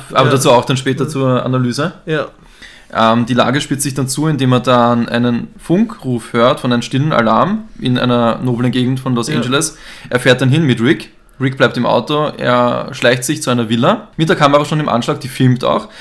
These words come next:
Speaker 1: hört Schüsse, versteckt sich im Gebüsch, es kommen zwei Typen raus und fliehen mit einem, ähm, S U V. Und er filmt dann die Gesichter von den Typen sowie das Kennzeichen. Dann geht er in das Haus rein und findet drei Leichen, die filmt er auch.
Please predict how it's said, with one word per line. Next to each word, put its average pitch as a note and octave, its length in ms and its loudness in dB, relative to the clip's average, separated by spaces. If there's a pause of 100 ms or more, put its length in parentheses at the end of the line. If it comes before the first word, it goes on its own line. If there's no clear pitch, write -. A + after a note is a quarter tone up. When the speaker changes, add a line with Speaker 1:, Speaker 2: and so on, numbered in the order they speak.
(280)
Speaker 1:
hört C3 240 2
Schüsse, F3 400 -2
versteckt C3 360 -4
sich C3+ 160 -4
im C3 100 2
Gebüsch, D#3 460 0
es B2+ 140 -4
kommen B2+ 220 0
zwei B2 160 0
Typen C3+ 280 -6
raus C#3 280 0
und C3 100 -4
fliehen C3 260 0
mit B2+ 120 0
einem, A2+ 280 0
ähm, A2+ 600 -4
S A#2+ 240 -6
U B2 60 -2
V. D3 200 0 (160)
Und C#3+ 140 -4
er D3+ 80 0
filmt D#3 240 2
dann C#3 300 -2
die B2+ 200 0
Gesichter D#3 400 -2
von F3 120 -4
den E3 100 -4
Typen D#3+ 340 0
sowie C#3+ 200 -2
das A2 120 -4
Kennzeichen. A2 800 -4 (340)
Dann C3+ 140 4
geht B2+ 160 2
er C#3 60 0
in C#3 60 0
das C#3 140 -2
Haus A#2 220 -2
rein C#3 340 0
und C3+ 240 -4
findet B2+ 480 -2
drei A2+ 140 0
Leichen, B2+ 380 -2
die B2+ 100 -2
filmt B2 260 -2
er - 60 -2
auch. E3+ 300 0